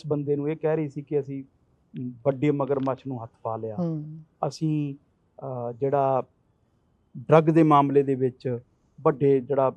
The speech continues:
Speaker 1: ਵੱਡਾ ਮਗਰਮੱਛ ਸੀ, ਉਹਨੂੰ ਅੰਦਰ ਕਰ ਦਿੱਤਾ।
Speaker 2: ਹੂੰ।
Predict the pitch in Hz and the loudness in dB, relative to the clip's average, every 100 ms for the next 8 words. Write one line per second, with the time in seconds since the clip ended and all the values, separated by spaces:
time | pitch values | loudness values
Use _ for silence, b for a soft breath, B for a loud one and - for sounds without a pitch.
0 | _ 131 120 120 127 120 123 123 120 - | _ -6 0 0 0 -4 -4 -4 -4 -6
1 | 131 135 147 131 127 127 120 113 117 180 | -12 -8 -6 -4 -4 -2 -4 -4 -6 -4
2 | 180 160 151 165 | -4 -6 -8 -14